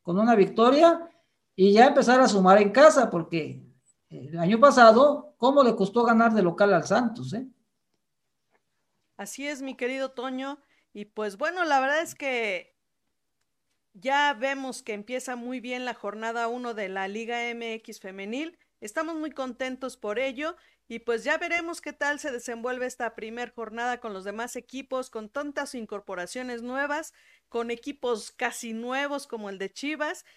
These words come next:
Speaker 2: y con muchas nuevas, eh, direcciones técnicas en la parte femenil.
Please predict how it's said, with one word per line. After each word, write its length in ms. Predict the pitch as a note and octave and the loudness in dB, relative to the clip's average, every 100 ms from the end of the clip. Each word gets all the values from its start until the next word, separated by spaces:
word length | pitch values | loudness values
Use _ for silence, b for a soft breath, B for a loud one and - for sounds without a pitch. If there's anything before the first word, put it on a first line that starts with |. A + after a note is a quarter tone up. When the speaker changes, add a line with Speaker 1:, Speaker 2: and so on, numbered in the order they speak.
| _ - | _ -16
Speaker 2:
y 560 | A#3 A#3 A#3 A3+ G#3+ G#3+ | -12 -8 -8 -8 -10 -8
con 200 | A3+ A3+ | -8 -8
muchas 640 | C4 C#4 D4+ C#4+ C4 - _ _ _ | -10 -8 -4 -2 -4 -8 _ _ _
nuevas, 920 | G#3+ A#3 C#4 D4+ D4 C#4+ C#4+ C#4 - - | -12 -8 -4 -4 -2 0 0 -2 -6 -8
eh, 420 | A#3 G#3+ G#3 G3 | -6 -4 -6 -6
direcciones 800 | A3+ A3 G#3+ - C#4 C#4+ C#4 - | -6 -6 -6 -10 -8 -8 -10 -8
técnicas 640 | C4 C#4 C#4 B3+ B3 A#3+ | -8 -8 -10 -6 -6 -6
en 140 | G#3+ G3+ | -10 -10
la 120 | F#3+ | -10
parte 240 | A3+ A#3+ | -10 -12
femenil. 600 | A3+ G3+ G3+ A3+ D4+ G4 | -12 -12 -10 -8 -8 -10